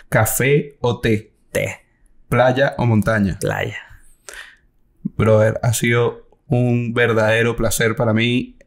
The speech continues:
Speaker 1: compartir este ratote hablando. Yo creo que nos podemos quedar aquí hablando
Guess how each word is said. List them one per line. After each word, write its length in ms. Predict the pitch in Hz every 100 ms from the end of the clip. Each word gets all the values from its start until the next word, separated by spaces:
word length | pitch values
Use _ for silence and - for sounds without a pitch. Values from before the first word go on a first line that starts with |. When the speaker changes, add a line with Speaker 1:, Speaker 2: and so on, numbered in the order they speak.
| _
Speaker 1:
compartir 840 | 120 110 107 - 113 117 117 - - - _
este 320 | - 113 - 123
ratote 680 | 110 104 110 107 117 113 -
hablando. 640 | 107 110 127 139 143 143
Yo 120 | 117
creo 180 | 104 120
que 80 | 120
nos 120 | 110
podemos 320 | - 107 117
quedar 260 | 117 107 104
aquí 480 | 107 117 117 117 123
hablando 800 | 113 113 113 117 113 113 117